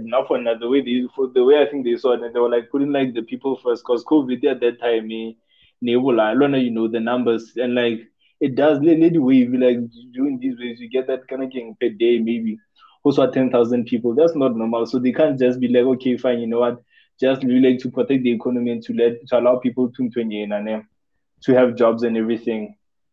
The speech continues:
Let's just keep the businesses open, hoping over, like, the number you own, you know, 'cause the lockdown have proven that kind of thing, have proven effective in, like, lowering the numbers, le,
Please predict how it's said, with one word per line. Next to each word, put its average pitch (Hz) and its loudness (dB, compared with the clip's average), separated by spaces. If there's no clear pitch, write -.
Let's 123 2
just 120 2
keep 123 0
the 120 0
businesses 120 -6
open, 120 -2
hoping 120 -2
over, 120 2
like, 123 4
the 117 -4
number 110 0
you 113 -2
own, 113 -2
you 104 -16
know, 110 -8
'cause 113 -2
the 120 -6
lockdown 120 0
have - -2
proven 120 -2
that 113 -4
kind 120 -4
of 117 -12
thing, 110 -10
have 156 4
proven 135 2
effective 123 0
in, 120 -2
like, 123 4
lowering 117 2
the 120 0
numbers, 110 -2
le, 120 -2